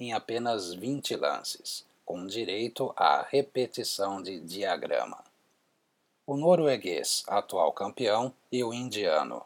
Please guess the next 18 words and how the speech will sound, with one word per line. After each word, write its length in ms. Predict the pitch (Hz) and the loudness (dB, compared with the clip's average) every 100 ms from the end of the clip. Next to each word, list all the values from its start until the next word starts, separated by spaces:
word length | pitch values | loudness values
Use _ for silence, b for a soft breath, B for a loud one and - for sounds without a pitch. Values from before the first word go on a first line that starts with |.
| _ | _
que 80 | - | -8
já 220 | 95 90 | 2 2
foi 220 | - 98 | 2 -4
campeão 360 | 95 92 87 90 | -2 -6 -2 -2
mundial 560 | 85 82 - 73 57 58 | -2 -8 0 4 4 4
e 60 | |
agora 400 | 71 73 65 - | 2 4 2 2
é 40 | 67 | -2
o 40 | |
desafiante, 880 | 67 78 92 - 98 107 120 - - _ _ _ _ | -4 -2 -2 -2 -4 -4 -6 -8 -10 _ _ _ _
trocaram 640 | 147 120 - - 69 64 | 4 4 2 0 2 2
alguns 320 | 92 117 123 | 2 0 -2
lances 520 | 101 117 135 - 95 | -2 0 0 -2 -4
e, 140 | 92 123 | -4 -4
principalmente, 1120 | - 120 151 143 139 - 90 73 95 117 - | -4 -6 -4 -4 -4 4 4 4 -6 -4 -4
trocaram 600 | - 85 - 92 98 78 - | -2 -2 0 2 2 0 -6
muitas 480 | 107 127 104 82 | -8 -4 -2 -2
peças. 760 | - - 73 - - - - - | -2 -2 -2 -2 -8 -6 -6 -6